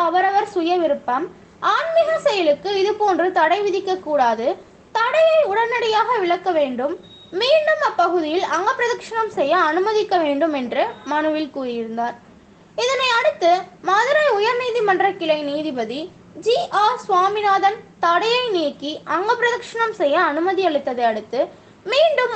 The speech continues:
ஒன்பது ஆண்டுகளுக்கு பிறகு கரூர் மாவட்டத்தில் இந்நிகழ்ச்சி நடைபெற்றது.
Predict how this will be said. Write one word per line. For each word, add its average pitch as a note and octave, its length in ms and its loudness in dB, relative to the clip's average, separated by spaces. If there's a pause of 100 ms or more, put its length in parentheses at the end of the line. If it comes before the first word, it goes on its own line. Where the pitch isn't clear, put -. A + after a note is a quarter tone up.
ஒன்பது A4+ 280 2 (180)
ஆண்டுகளுக்கு F#4+ 500 2 (100)
பிறகு B3 300 2 (260)
கரூர் A#4+ 360 2
மாவட்டத்தில் D#4+ 640 0
இந்நிகழ்ச்சி C#4+ 680 -4
நடைபெற்றது. A3+ 540 -6